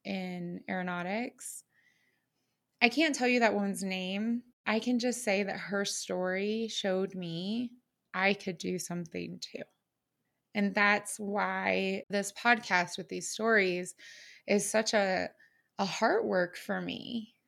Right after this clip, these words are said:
Listeners don't know, but I go to bed at an insanely early hour. I also wake up at an insanely early hour.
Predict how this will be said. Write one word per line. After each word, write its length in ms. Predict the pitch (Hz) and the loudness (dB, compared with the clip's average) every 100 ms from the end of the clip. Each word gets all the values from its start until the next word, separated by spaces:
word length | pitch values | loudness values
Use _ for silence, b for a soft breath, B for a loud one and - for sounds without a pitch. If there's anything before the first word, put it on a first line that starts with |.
| _ _ _ _ | _ _ _ _
Listeners 580 | 220 294 294 370 330 247 | 6 6 6 6 6 6
don't 260 | 240 226 220 | 6 6 8
know, 260 | 233 320 | 8 8
but 200 | 233 202 | 8 8
I 160 | 226 254 | 10 10
go 160 | 320 | 8
to 120 | 359 247 | 6 6
bed 280 | 220 220 | 8 8
at 100 | 277 | 8
an 140 | 269 247 | 6 4
insanely 840 | 226 226 - - 220 214 233 247 240 | 4 0 0 4 6 6 6 4 4
early 440 | 202 202 208 - | 4 4 4 4
hour. 600 | 208 320 359 - - 247 - | 6 6 8 6 2 0 8
I 120 | 233 | 10
also 340 | 262 269 302 | 10 8 6
wake 240 | 294 294 320 | 8 6 8
up 220 | 440 427 | 6 8
at 120 | 220 | 6
an 100 | 196 | 6
insanely 520 | 190 202 202 190 185 | 2 0 0 0 -2
early 320 | 175 190 185 | 0 0 0
hour. 420 | 180 185 175 175 | 0 0 0 0